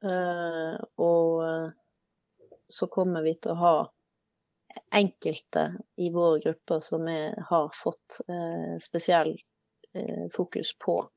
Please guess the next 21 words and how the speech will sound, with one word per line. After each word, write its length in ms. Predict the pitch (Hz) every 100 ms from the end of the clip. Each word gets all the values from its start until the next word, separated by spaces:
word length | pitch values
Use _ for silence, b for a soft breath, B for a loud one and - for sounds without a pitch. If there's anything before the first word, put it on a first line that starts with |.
| _
spesifikke 580 | - 175 170 175 175 170
kapitler 460 | 170 175 170 170
i 60 | 165
boken, 400 | 170 - - 175
og 100 | 185
skal 160 | - 180
sørge 340 | 180 180 180
for 280 | - 175 170
at 320 | 170 - 175
det 160 | 180 170
som 220 | 175 170
blir 100 | 170
skrevet 400 | - 165 170 170
i 60 | 165
det 80 | 165
kapitlet, 600 | - 175 - - - -
og 140 | 165
hovedpoengene 720 | 180 185 190 185 185 170 170 170
i 80 |
det 80 | 175
kapitlet, 560 | - 165 175 - 190 175